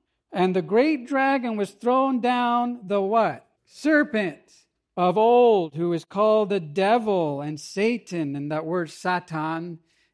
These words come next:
means adversary. What does he do? He deceives the whole world. He was thrown down to the earth,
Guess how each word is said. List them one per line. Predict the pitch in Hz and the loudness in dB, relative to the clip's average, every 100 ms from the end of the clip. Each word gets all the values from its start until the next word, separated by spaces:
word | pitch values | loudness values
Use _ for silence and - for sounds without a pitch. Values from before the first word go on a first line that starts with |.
| - | -10
means | 170 175 160 - | -4 -4 -4 -2
adversary. | 180 196 165 151 170 151 135 110 101 _ _ _ | 0 0 -2 -6 -4 -4 -6 -10 -18 _ _ _
What | 180 233 | 2 2
does | 254 | 2
he | 262 | 0
do? | 302 330 247 - - _ _ | 0 0 -2 -4 -12 _ _
He | 247 | -6
deceives | 247 277 - 302 302 262 | -2 -2 0 2 2 2
the | 269 | -2
whole | 247 302 294 | 0 0 0
world. | 277 330 359 311 160 - _ _ _ _ _ | -2 -2 -2 -4 -6 -12 _ _ _ _ _
He | 180 214 | -6 -2
was | 202 | -2
thrown | - 240 277 277 | -4 0 0 2
down | 247 226 | 0 -2
to | 190 | -4
the | 175 185 | -4 -2
earth, | 156 165 233 - | -2 -2 -4 -10